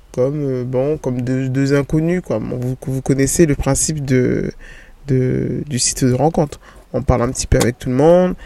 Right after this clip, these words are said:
et on voit avec qui, ben, ben, le feeling passe. Ben, c'était pareil. Donc, du coup, les débuts, on échange, on échange, on échange. Au bout de deux, trois semaines, on se fait, euh, cet homme décide de me faire un audio.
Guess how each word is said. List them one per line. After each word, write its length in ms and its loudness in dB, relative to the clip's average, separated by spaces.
et 80 4
on 160 4
voit 220 6
avec 200 4
qui, 400 2
ben, 240 4
ben, 180 2
le 100 2
feeling 320 -2
passe. 440 -6
Ben, 140 0
c'était 260 -2
pareil. 360 0
Donc, 180 -6
du 100 -8
coup, 140 -8
les 100 -4
débuts, 360 -6
on 120 -6
échange, 380 -8
on 80 -8
échange, 340 -8
on 80 -8
échange. 480 -8
Au 60 -6
bout 160 0
de 80 2
deux, 140 4
trois 200 -2
semaines, 580 0
on 120 -6
se 180 -8
fait, 540 2
euh, 340 -2
cet 340 -2
homme 280 4
décide 240 -4
de 80 -4
me 140 -2
faire 240 -6
un 160 -4
audio. 300 -4